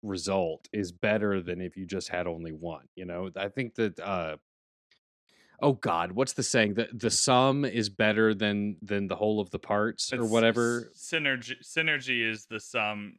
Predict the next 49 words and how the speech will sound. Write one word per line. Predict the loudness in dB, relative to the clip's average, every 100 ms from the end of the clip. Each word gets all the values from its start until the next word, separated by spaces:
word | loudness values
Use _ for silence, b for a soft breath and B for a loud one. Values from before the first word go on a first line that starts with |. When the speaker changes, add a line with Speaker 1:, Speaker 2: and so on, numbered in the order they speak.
| -12
Speaker 2:
i-, | -10
i-, | -10 -12 -10
is | -10 -8
e-, | -10 -4
or | -4
is | -4
greater | -4 0 2 2 0
than | -2 -6 -6
the, | -6 -6 -4
or | -2 0
the, | 0
the | -4 -10
total | -4 -6 -4
is | -8
greater | -2 -2 0
than | -4 -8
the | -10
sum | -12 -12
of | -12
its | -14
parts. | -12 -12 -14 _ _ _ _
Like, | 2
that's | 10
Speaker 1:
Yeah, | 10 10
Speaker 2:
the | 4
Speaker 1:
that's | 4 6
what | 2
it | 2
Speaker 2:
definition | -4 -6 -4
of |
Speaker 1:
is. | -4
Ye-, | -4
Speaker 2:
synergy. | -8 _ _ _ _ _ _ 4
Speaker 1:
yeah, | 8 8
yeah, | 6 -2 -12 _
yeah. | -2 -2 -2 -4
I |
mean, | 0 2
that's | 4 2 2
why, | 0
you | 0 -4 -2
know, | -2
so | -2 0 2
many, | 2 0 -2 -4 _ _ _ _ _ _
so | 4 6
many | 6 6
of | 6
the | 4
moments | 6 6 4 2 -6